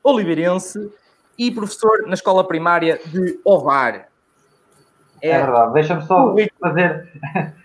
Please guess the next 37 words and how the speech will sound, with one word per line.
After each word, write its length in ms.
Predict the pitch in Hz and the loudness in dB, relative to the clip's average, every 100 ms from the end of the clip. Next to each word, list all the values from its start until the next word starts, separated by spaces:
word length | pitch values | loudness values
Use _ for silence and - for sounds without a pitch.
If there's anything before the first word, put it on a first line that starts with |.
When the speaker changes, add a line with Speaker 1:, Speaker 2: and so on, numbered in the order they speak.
| _ - | _ -6
Speaker 2:
uma 180 | 170 190 | 0 0
pequena 300 | 196 196 185 | 2 0 0
correção. 640 | - 175 - 170 175 175 _ 175 | -2 -2 2 2 2 -2 _ -6
O, 340 | 165 170 170 | -2 -2 -2
o 40 | |
Speaker 1:
Sim. 140 | 156 151 | -4 -4
Speaker 2:
mestrado 480 | 143 180 180 180 175 | -4 0 0 -2 -14
em 140 | 156 156 | -14 -10
treino 180 | 165 | -8
de 60 | 160 | -4
alto 200 | 160 160 | -4 -4
rendimento 340 | 151 151 160 | -8 -8 -8
ainda 180 | 160 165 | -10 -10
não 100 | 160 | -12
está 200 | 151 156 | -6 -6
terminado. 560 | 156 147 151 113 101 - _ _ _ _ _ - | -6 -8 -4 -2 -2 -4 _ _ _ _ _ -8
Só 100 | 110 | -6
Speaker 1:
Ainda 140 | - | -2
não 60 | 117 | 0
Speaker 2:
para 140 | 117 196 | 0 0
Speaker 1:
está? 140 | - _ _ _ _ | -4 _ _ _ _
Speaker 2:
Não, 280 | 123 127 117 | 2 2 4
não, 180 | 117 113 | 2 2
não. 220 | 107 104 | 0 0
Tenho 240 | 131 131 | -2 -2
neste 260 | 135 139 143 | -4 -6 -6
momento, 600 | 139 139 - 135 135 135 _ _ - | -8 -8 -10 -10 -10 -14 _ _ -2
falta-me 400 | 135 135 139 135 | 0 0 -4 -4
fazer 280 | 131 139 | -2 0
a 40 | 131 | 0
tese 320 | 143 139 139 - _ - | 0 0 0 -8 _ -12
e 160 | 123 117 | -10 -8
está, 560 | - 117 107 98 - _ | 2 4 4 2 -4 _
está 260 | _ 127 123 | _ -2 -2
neste 200 | 113 - | -4 -14
momento 200 | 123 123 _ | -16 -16 _
suspensa. 560 | - - 107 98 95 | -20 -8 -8 -8 -16